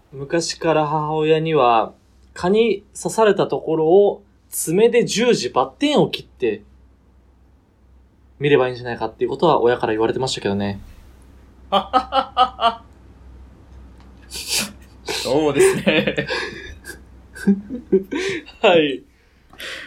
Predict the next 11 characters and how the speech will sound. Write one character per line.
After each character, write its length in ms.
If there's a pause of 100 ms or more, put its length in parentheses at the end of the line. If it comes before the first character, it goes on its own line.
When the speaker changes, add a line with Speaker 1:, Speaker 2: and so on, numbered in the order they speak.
(600)
Speaker 2:
そ 160
れ 80
は、 340 (1080)
よ 160
く 400 (460)
言 100
わ 80
れ 60
ま 80
す 140
ね。 320